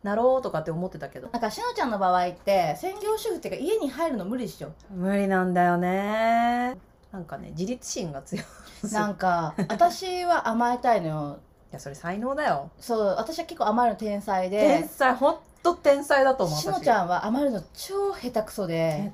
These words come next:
Speaker 1: 下手なんだよ。
Speaker 2: 何回も教えてるのにできないの。ほんとダメな子なんですよ。
Speaker 1: <laughs> そうそうそう。だからね、
Speaker 2: <laughs>
Speaker 1: 専業主婦に憧れを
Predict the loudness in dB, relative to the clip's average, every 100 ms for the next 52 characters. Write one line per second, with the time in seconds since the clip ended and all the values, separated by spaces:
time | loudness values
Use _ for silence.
0 | -10 -8 -8 -2 4 6 6 0 0 2
1 | 2 0 0 2 2 2 0 -4 -6 -6
2 | -6 -6 -6 -4 2 4 4 2 2 2
3 | 2 -2 -4 -4 -2 4 4 10 10 10
4 | 8 4 4 0 0 -2 -2 -2 -4 -4
5 | -2 0 0 0 0 0 2 4 6 6
6 | 6 4 0 2 2 2 -2 -2 -2 -4
7 | -2 0 0 -2 -6